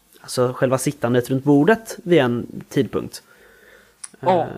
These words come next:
Speaker 1: jag hade ju varit och
Speaker 2: Jag tr-,
Speaker 1: hälsat
Speaker 2: jag tror jag vet vad det är. Jag tror jag vet
Speaker 1: Ja,
Speaker 2: vad det är.
Speaker 1: jag hade hälsat på dig, och så hade jag läst i en, eh, Fenix-ti-, tidning du hade om, eh, Korpvinge, en häftig artefakt, ett, eh, magiskt svärd som försvann.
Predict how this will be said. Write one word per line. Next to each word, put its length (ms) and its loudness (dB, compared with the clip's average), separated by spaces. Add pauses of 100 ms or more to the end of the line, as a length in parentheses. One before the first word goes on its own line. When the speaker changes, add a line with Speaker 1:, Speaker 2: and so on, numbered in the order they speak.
(120)
Speaker 1:
jag 140 0
hade 180 2
ju 60 4
varit 160 6
och 40 0
Speaker 2:
Jag 60 -4
tr-, 20 -2
Speaker 1:
hälsat 160 0
Speaker 2:
jag 80 0
tror 120 2
jag 60 0
vet 220 -4
vad 100 0
det 60 0
är. 120 -6
Jag 120 -10
tror 100 -6
jag 60 2
vet 40 2
Speaker 1:
Ja, 120 6
Speaker 2:
vad 80 2
det 60 -2
är. 100 -6
Speaker 1:
jag 140 4
hade 180 4
hälsat 340 2
på 200 2
dig, 320 0
och 160 -8
så 100 -4
hade 260 0
jag 180 4
läst 380 0
i 140 2
en, 240 2
eh, 220 0
Fenix-ti-, 800 0
tidning 340 4
du 140 4
hade 300 2
om, 360 0
eh, 320 -2 (320)
Korpvinge, 640 4 (220)
en 300 -2
häftig 680 -2
artefakt, 440 -4
ett, 340 -10
eh, 160 6
magiskt 520 0
svärd 320 2 (540)
som 100 -2
försvann. 300 -2